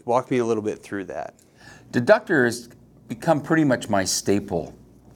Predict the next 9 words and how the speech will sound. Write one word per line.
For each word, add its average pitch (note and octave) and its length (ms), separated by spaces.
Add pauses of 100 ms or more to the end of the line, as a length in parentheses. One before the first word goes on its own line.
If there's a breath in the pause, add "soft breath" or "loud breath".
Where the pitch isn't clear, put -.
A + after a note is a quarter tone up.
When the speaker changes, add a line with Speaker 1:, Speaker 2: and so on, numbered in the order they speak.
(140)
Speaker 2:
I A2+ 80
discovered A#2+ 460
the G2+ 80
company, G2+ 640
I G#2+ 80
was G#2+ 120
actually B2 340
invited G2+ 560
to, F#2+ 420